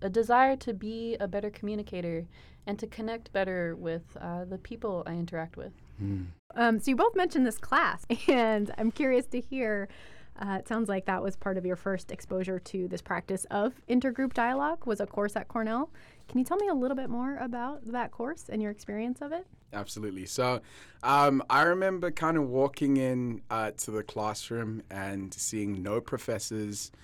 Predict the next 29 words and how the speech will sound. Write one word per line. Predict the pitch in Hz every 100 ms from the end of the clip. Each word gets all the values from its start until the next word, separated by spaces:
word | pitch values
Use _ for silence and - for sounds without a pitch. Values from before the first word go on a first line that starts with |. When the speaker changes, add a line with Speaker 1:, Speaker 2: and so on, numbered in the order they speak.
| - - -
Speaker 2:
um, | 104 98 98 98 95 92 -
and | 104 98 98 95 95 95
just | 107 104
saw, | - 107
like, | 95 92 90 -
other | 95 87
students. | - - 101 -
And | 101
I |
was | 95
like, | 87
"What, | 107 127 - - - - - - -
what's | -
happening?" | 127 87 80
kind | - 101
of | 98
thing. | 95 78 - - - - -
Um, | 110 107 107 104 -
and | 110 110 107 104 -
I | 101 - -
didn't | 139 147
know | 147
what | 143 139
to | 147
expect, | 139 - 135 - -
kind | 131
of | 123
walked | 120 127 -
into, | 120 - 127 113 101